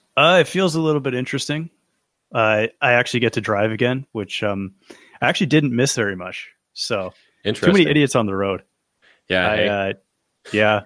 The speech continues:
Speaker 1: I kinda
Speaker 2: Did
Speaker 1: forgot to drive, how to drive
Speaker 2: I was
Speaker 1: myself,
Speaker 2: about to say,
Speaker 1: but,
Speaker 2: did you
Speaker 1: you know.
Speaker 2: forget how to drive?
Speaker 1: <laughs>
Speaker 2: I even, I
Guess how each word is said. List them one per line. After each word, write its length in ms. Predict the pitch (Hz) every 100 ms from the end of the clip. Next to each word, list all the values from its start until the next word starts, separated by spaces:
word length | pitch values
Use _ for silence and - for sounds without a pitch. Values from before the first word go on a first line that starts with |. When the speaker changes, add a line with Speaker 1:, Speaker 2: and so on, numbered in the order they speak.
| _
Speaker 1:
I 220 | 117 113 -
kinda 260 | - 147 139
Speaker 2:
Did 60 | 135
Speaker 1:
forgot 260 | 120 113
to 80 | 107
drive, 220 | 113 110
how 200 | - 117
to 120 | 107 101
drive 160 | 101 101
Speaker 2:
I 60 | 95
was 100 | 92
Speaker 1:
myself, 120 | 107
Speaker 2:
about 100 | 101
to 60 | 92
say, 80 | 113
Speaker 1:
but, 60 | 107
Speaker 2:
did 60 | 92
you 40 |
Speaker 1:
you 40 | 87
know. 40 |
Speaker 2:
forget 320 | 90 87 90 -
how 240 | 85 87
to 100 | -
drive? 320 | 113 131 151 - _ _ _ _ _ _ -
Speaker 1:
<laughs> 40 | 160 147
Speaker 2:
I 80 |
even, 260 | 131 131
I 80 | 104